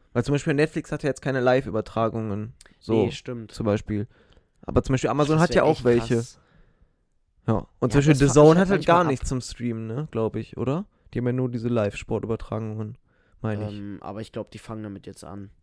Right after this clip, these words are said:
Speaker 1: Ja, stimmt, da gibt's auch so Dokus und
Speaker 2: Ja.
Speaker 1: sowas mittlerweile, ne?
Speaker 2: Ja,
Speaker 1: Ja, das hab
Speaker 2: richtig
Speaker 1: ich auch
Speaker 2: weird. Das ist genauso wie Join, bei dem man zuerst nur so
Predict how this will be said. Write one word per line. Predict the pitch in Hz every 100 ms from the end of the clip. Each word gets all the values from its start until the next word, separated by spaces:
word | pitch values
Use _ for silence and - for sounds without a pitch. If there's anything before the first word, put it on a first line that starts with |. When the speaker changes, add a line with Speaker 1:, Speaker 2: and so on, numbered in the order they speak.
| -
Speaker 1:
Ja, | -
stimmt, | 143 131
da |
gibt's | 127 139
auch |
so | 120
Dokus | 113 139 160 123 110
und | 113
Speaker 2:
Ja. |
Speaker 1:
sowas | 113 110
mittlerweile, | 107 107 113 113 113
ne? | 127
Speaker 2:
Ja, | 127
Speaker 1:
Ja, | 127
das | 127 127
hab |
Speaker 2:
richtig | 120 131
Speaker 1:
ich | 120
auch |
Speaker 2:
weird. | 151 147
Das | 139
ist | 143
genauso | - 147 151 156 143
wie | 131
Join, | 143 147 151 139
bei | 135
dem | 131 135
man | 131 131 127
zuerst | - - 131 147
nur | 147 135
so | 131